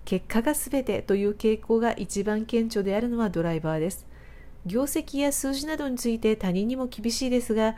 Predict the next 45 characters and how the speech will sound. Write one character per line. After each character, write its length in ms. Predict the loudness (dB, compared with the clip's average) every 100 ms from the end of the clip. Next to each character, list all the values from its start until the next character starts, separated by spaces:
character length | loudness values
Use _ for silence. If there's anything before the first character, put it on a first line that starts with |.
| -6 -4
自 180 | -2
分 140 | 0 -2
に 100 | -2
対 220 | 0 0
す 120 | -2
る 120 | -2
評 200 | 0 -2
価 140 | 0 2
も 160 | 0
結 260 | 0 -6 -4
果 120 | -2
が 100 | 0
全 280 | 0 0 0
て 100 | 0
で 100 | -2 -4
す。 120 | -10 -14 -16 -16 -16 -2
結 180 | 0 2
果 140 | 0
重 200 | 2 0
視 140 | 0 2
で 80 |
あ 20 | 4
る 100 | 4
の 120 | 4
は 160 | 2 0
エ 100 | -4
ク 120 | -4
ス 180 | -6 -4
プ 100 | 0
レ 80 | 0
ッ 20 |
シ 160 | 0
ブ 100 | -2
も 200 | 2 2
で 100 | 2
す。 220 | 0 -8 -16 -16 -16 -16 6
フ 180 | 10 10
ォ 20 |
ー 40 |
カ 140 | 8 0
ス 40 |
す 140 | 0 2
る 60 |
の 140 | 2 4
は 220 | 2